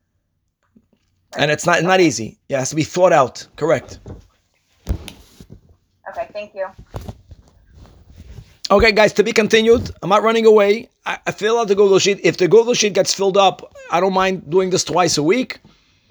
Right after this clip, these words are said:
Speaker 1: I don't mind even if people are not, I don't know, just to record it. But I think it's already, I think people, you know, forty minutes is enough, forty-five minutes is enough.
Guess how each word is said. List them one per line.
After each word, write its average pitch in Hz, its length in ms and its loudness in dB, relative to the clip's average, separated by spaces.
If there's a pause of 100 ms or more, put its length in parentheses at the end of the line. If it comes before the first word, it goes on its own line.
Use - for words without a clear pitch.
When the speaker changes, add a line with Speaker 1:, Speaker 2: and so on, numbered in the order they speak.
(300)
Speaker 1:
I 151 80 2
don't 175 100 0
mind 185 180 2
even 185 220 -2
if - 80 -6
people 175 260 0
are 160 60 0
not, 156 180 0
I 170 60 -2
don't 170 100 2
know, 160 40 4
just 156 180 -4
to 160 80 0
record 160 380 2
it. - 260 -2 (800)
But 139 100 -4
I 151 60 0
think 170 200 -6
it's 165 140 0
already, 156 240 0
I 147 60 2
think 160 200 -6
people, 143 260 -4
you 147 60 -2
know, 139 80 -2
forty 165 300 -2
minutes 165 300 -2
is 127 100 -6
enough, 151 260 0
forty-five 147 320 -2
minutes 160 220 -4
is 139 100 -6
enough. 220 400 0